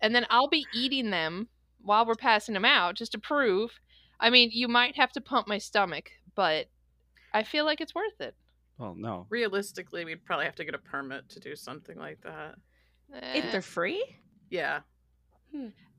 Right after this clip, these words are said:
Speaker 1: Ah.
Speaker 2: Write 'em off in your taxes as a gift.
Speaker 4: Yeah.
Speaker 1: See, there you go, right?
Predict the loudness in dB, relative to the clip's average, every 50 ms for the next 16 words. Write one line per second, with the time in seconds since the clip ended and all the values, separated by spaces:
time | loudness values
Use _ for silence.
0 | _ -8 -6 -6 -6 -6 -6 -6 -6 -6 -6 -6 -8 -8 -10 -12 -12 -12 -12 -10
1 | -10 -10 -10 -10 -12 -14 -14 -14 -14 -16 -18 -14 -12 -12 -12 -12 -14 -20 -20 _
2 | _ _ _ -20 -20 _ -4 -2 -2 -2 -2 -4 -2 2 2 2 4 4 2 2
3 | 2 0 2 4 4 4 4 4 4 4 2 2 0 -6 _ _ -4 0 2 2
4 | 2 0 -2